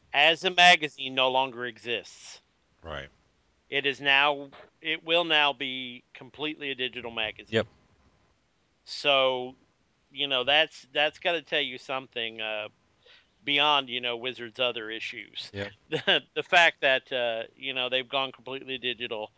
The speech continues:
Speaker 1: has to tell you something about the way the industry's going.
Speaker 3: Yep. They actually called today.
Speaker 1: Oh,
Speaker 3: Yeah,
Speaker 1: they
Speaker 3: they
Speaker 1: did?
Speaker 3: called the office. They're like,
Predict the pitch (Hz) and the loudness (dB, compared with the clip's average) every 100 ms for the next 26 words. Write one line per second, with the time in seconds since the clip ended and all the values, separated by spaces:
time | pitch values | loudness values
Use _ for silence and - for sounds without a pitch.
0 | - - _ - 147 143 - - 127 123 | -20 -20 _ -2 2 2 0 -6 -6 -6
1 | 117 107 - 123 117 110 - 113 - 117 | -8 -12 -6 -4 -4 -10 -12 -14 -12 -12
2 | 110 107 110 107 - 110 113 113 113 110 | -10 -6 -4 -4 -8 -10 -8 -8 -12 -14
3 | 107 - 107 - 123 113 110 107 107 107 | -14 -16 -18 -12 -10 -8 -6 2 2 2
4 | _ _ _ _ _ _ _ - 131 147 | _ _ _ _ _ _ _ 0 4 4
5 | - 107 - 110 113 101 101 104 104 104 | 2 -4 -4 -2 -2 -4 -2 0 0 -2
6 | - _ - _ _ _ _ _ _ _ | -10 _ -20 _ _ _ _ _ _ _
7 | _ 165 151 113 113 131 143 131 135 123 | _ 0 4 6 6 6 6 6 6 4
8 | 117 123 127 - 110 - 120 117 110 | 4 4 4 0 -6 -4 0 2 2